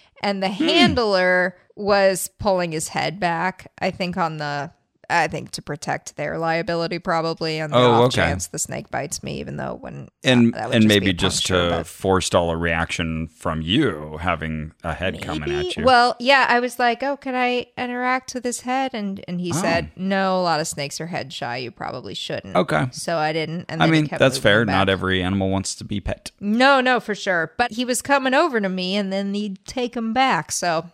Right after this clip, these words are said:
Speaker 1: anyway, the point is, I still felt nervous around his head, which
Speaker 2: Mm.
Speaker 1: makes sense 'cause it's what I didn't get to interact with very much.
Speaker 2: Okay.
Speaker 1: But I felt, uh, going into this, I was like, "Do I even need to do this anymore? Of course I can hold this snake."
Speaker 2: Hmm.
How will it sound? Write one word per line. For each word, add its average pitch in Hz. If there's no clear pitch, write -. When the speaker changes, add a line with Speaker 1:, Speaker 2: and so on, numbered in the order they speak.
Speaker 1:
anyway, 170
the 214
point 247
is, 160
I 214
still 220
felt 190
nervous 165
around 156
his 147
head, 165
which 120
Speaker 2:
Mm. 101
Speaker 1:
makes 82
sense 143
'cause 147
it's -
what 139
I -
didn't -
get -
to -
interact -
with -
very -
much. -
Speaker 2:
Okay. 143
Speaker 1:
But 233
I 233
felt, 294
uh, 127
going 233
into 233
this, 240
I 220
was 196
like, 170
"Do 208
I 214
even 294
need 294
to 214
do 180
this 185
anymore? 208
Of 180
course 185
I 151
can 170
hold 165
this -
snake." -
Speaker 2:
Hmm. 311